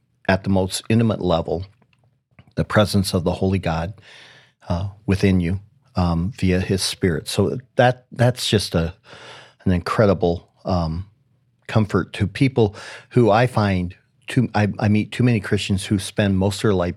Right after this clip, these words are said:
beating themselves up. And it's like, relax. <laughs> I mean, um, he has given you the fullness of himself already. And yet, um,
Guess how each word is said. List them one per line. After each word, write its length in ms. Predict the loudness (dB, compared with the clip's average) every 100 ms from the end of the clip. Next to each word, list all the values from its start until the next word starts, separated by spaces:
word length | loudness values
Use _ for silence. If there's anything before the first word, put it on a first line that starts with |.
| -2
beating 280 | -2 0 -2
themselves 480 | -4 -4 -4 -2
up. 240 | -6 -8 _ _ -20 -20 -20 _ _ -4
And 320 | -2 0 -2
it's 160 | -4 -4
like, 140 | -4 -6 _ _ _ _ 0
relax. 580 | 2 0 -4 -10 -12 -14 _
<laughs> 160 | -12 -6
I 140 | 0
mean, 140 | 0 0 -6 -18 -18 -18 -8
um, 380 | -4 -2 -4 -6 -14 _ _ _ _ -20 _ _ _ _ _ _ -20 -20 _ _ _ _ _ _
he 180 | 0 2
has 140 | 2 2
given 320 | 4 4 4
you 140 | 2
the 120 | 0
fullness 420 | 0 2 2 2 -2
of 100 | -2
himself 520 | -2 0 0 0 -4
already. 520 | -2 0 0 -2 -8 -14 -18 -18 -18 -2
And 220 | 2 2
yet, 340 | 2 0 -2 _ -20 _ _ -6
um, 400 | -4 -4 -6